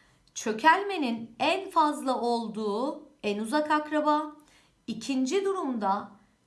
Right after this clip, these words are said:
çökelmenin en az olduğu birey en uzak akraba olacak. Yani X bireyinin kanı bir başka A bireyinin kanına damlatıldıktan sonra A bireyinden alınan kan örneği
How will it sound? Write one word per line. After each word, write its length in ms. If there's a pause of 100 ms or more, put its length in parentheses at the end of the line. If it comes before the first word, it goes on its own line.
(180)
çökelmenin 1120 (400)
en 320
az 420
olduğu 760
birey 680 (260)
en 180
uzak 280
akraba 480
olacak. 500 (140)
Yani 360 (880)
X 280
bireyinin 400
kanı 360 (380)
bir 180
başka 320
A 240
bireyinin 380
kanına 380
damlatıldıktan 840
sonra 400 (560)
A 320
bireyinden 640
alınan 500
kan 360
örneği 540